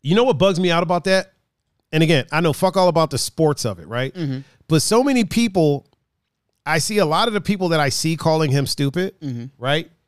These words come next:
Speaker 1: And this is very, yeah, Dennis, Dennis
Speaker 2: Dennis Schroeder.
Speaker 1: Schroeder, yeah.
Speaker 2: Mm-hmm.
Speaker 1: Thanks, Adam.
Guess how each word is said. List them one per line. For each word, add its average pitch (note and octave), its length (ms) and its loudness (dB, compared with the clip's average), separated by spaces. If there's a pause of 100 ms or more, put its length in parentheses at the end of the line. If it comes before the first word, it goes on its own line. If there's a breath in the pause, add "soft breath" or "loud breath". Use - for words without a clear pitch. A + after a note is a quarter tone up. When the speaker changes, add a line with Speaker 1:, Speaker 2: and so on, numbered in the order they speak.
(260)
Speaker 1:
And C#3+ 160 0
this D3 120 0
is C#3 120 -4
very, F3 600 2 (100)
yeah, D3+ 200 0
Dennis, D3+ 380 -4
Dennis D3+ 420 -4
Speaker 2:
Dennis C#3 260 -8
Schroeder. A#2 360 -12
Speaker 1:
Schroeder, C#3 360 -4
yeah. A2 280 -4 (200)
Speaker 2:
Mm-hmm. C3 140 -18 (520)
Speaker 1:
Thanks, C#3+ 200 0
Adam. A2+ 220 -2